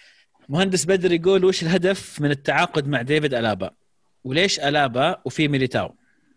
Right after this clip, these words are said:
البطل أرسنال ثلاث صارت مقنعة، وتحية خاصة للأمير لوكا. البصل تشيلسي على الهزائم متتالية.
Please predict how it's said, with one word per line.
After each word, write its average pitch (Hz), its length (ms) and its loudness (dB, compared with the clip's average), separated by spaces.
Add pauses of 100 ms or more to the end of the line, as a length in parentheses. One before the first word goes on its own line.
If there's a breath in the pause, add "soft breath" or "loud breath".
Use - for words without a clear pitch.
(420)
البطل 143 400 -2
أرسنال 143 380 0
ثلاث 131 260 -2
صارت 135 220 -2
مقنعة، 117 580 -2
وتحية 123 400 -2
خاصة 120 460 -2
للأمير 113 560 -2
لوكا. 131 380 0 (840 loud breath)
البصل 120 680 0
تشيلسي 156 580 0
على 123 140 0
الهزائم 123 460 0
متتالية. 127 680 0